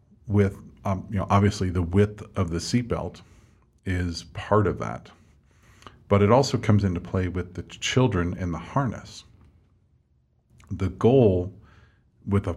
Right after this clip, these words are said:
you know, a child's harness in the car seat is to contact both shoulders, have a nice wide flat harness that's spreading that crash force out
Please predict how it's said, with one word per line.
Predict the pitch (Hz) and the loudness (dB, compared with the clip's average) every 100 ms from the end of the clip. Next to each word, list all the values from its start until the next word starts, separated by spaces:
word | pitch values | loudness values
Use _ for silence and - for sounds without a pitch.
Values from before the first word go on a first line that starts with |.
| - | -8
you | 71 | -10
know, | 92 87 | -6 -6
a | - | -6
child's | - - 101 92 - | -4 2 4 4 0
harness | - 117 107 90 92 | 2 4 6 4 -2
in | 80 | -6
the | |
car | 80 - 160 | -4 -2 -2
seat | - 87 85 - - _ _ - | 0 -4 -6 -8 -20 _ _ -2
is | 98 95 92 | 0 2 -2
to | - - 90 87 | -8 -8 -8 -6
contact | 87 - 92 90 87 85 - - | -6 -2 -2 -2 -2 -4 -8 -6
both | 85 104 110 | 0 0 0
shoulders, | - - 82 82 80 107 - - _ _ _ _ _ | -4 -2 -2 -2 -4 -6 -10 -18 _ _ _ _ _
have | - - | -6 -2
a | 82 | 0
nice | 82 92 107 107 | 2 4 4 2
wide | - 90 92 95 101 | -4 0 4 4 2
flat | - - - - 185 214 - | -2 -14 -6 0 2 0 -2
harness | - - 92 90 95 - - _ _ _ _ - | -4 0 0 0 -4 -6 -16 _ _ _ _ -6
that's | 87 - - - | -6 -6 -12 -12
spreading | - - 107 104 98 | -14 0 4 4 4
that | 90 90 - | 2 -4 -8
crash | - 107 104 | -2 0 0
force | - 92 90 85 | -2 -6 -6 -4
out | 92 82 | -6 -8